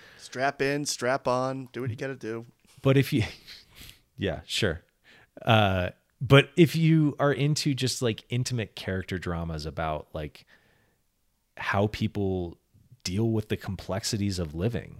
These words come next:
Speaker 2: you know, I, I think this, this guy is, is, is it. Kenneth Lonergan has a,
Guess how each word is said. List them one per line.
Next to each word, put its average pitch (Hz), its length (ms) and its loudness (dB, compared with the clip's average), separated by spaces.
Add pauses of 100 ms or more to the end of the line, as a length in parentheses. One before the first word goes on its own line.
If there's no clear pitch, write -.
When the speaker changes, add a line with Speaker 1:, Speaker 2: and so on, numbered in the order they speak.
Speaker 2:
you 82 180 -6
know, 92 260 -6
I, 85 280 -4
I 87 60 -4
think - 300 -8
this, - 540 -4 (440)
this 95 180 -4
guy 110 220 -2
is, 120 300 -2
is, 101 260 -6
is 104 240 -6
it. 113 360 -6
Kenneth 110 280 -2
Lonergan 110 400 -2
has 101 200 -2
a, 101 140 0